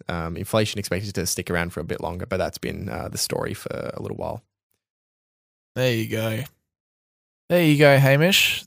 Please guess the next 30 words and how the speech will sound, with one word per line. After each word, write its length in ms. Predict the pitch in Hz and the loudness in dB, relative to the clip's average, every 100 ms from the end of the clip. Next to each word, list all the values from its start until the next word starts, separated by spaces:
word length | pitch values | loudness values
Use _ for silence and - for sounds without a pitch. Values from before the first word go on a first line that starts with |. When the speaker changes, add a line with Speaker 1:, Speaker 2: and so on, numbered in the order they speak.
| - | -2
Speaker 2:
There 140 | 147 | 0
you 200 | 151 139 | 2 2
go. 420 | 127 110 92 85 - _ _ _ _ _ _ _ - | 2 2 2 0 -6 _ _ _ _ _ _ _ -4
Careful, 500 | - 135 131 110 139 - | 6 6 6 2 -2 -4
might 240 | 127 127 | 0 2
everybody 520 | - 131 135 135 135 | 4 4 6 6 6
skip 360 | 127 - - 147 - | 6 4 4 0 4
your 120 | 139 | 6
icy 260 | 127 131 123 | 8 8 4
poles 320 | - 113 110 | 4 4 6
this 140 | 113 113 | 4 4
Speaker 1:
Yep, 80 | |
Speaker 2:
week. 180 | 117 113 | 6 4
Speaker 1:
no 120 | 107 | 4
more 180 | 120 123 | 2 2
icy 240 | 117 113 110 | 2 0 -2
poles. 440 | 101 101 104 - - | -2 -2 -6 -6 0
Every, 380 | 120 131 120 | 4 4 6
every 160 | 117 127 | 4 6
Speaker 2:
No 120 | 120 | 6
Speaker 1:
fifth 60 | 139 | 8
Speaker 2:
more 120 | 139 | 8
icy 220 | 143 143 139 | 10 8 6
Speaker 1:
week, 100 | - | 6
Speaker 2:
poles. 420 | 117 117 117 - | 6 8 8 6
Speaker 1:
you've 80 | 107 | 2
gotta, 180 | 101 98 | -2 -4
you've 160 | 104 | -8
gotta 160 | 104 101 | -6 -6
skip. 400 | - - 101 - | -6 -6 -8 -10